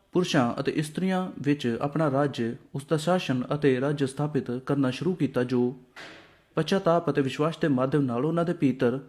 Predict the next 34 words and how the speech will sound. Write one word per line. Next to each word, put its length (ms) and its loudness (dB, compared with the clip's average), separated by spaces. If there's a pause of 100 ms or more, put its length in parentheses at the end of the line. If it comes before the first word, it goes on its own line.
(280)
ਉਤਪੰਨ 480 4 (100)
ਹੋਇਆ। 220 2 (1400)
ਜਦੋਂ 200 2
ਪਰਮੇਸ਼ਵਰ 480 2
ਆਪਣੇ 260 -4
ਆਤਮਾ 320 0
ਦੇ 120 4
ਦੁਆਰਾ 240 2
ਉਹਨਾਂ 280 0
ਦੇ 180 0
ਅੰਦਰ 260 2
ਆਇਆ, 280 -2 (1600)
ਸਾਡੇ 380 4
ਅੰਦਰ 180 0
ਇਹ 240 2
ਉਤਪੰਨ 340 -2
ਹੁੰਦਾ 280 4
ਹੈ 140 4
ਜਦੋਂ 260 2
ਅਸੀਂ 220 -2
ਮਸੀਹ 340 0
ਵਿੱਚ 200 2
ਨਵਾਂ 280 2
ਜਨਮ 440 2
ਲੈਂਦੇ 320 0
ਹਾਂ। 140 -2 (760)
ਮਸੀਹ 280 2
ਦਾ 140 4
ਰਾਜ 420 2 (100)
ਸਾਡੇ 340 0
ਵਿੱਚ 260 0
ਹੈ, 80 -10 (720)
ਕਿਉਂਕਿ 340 2
ਯੀਸ਼ੂ 520 0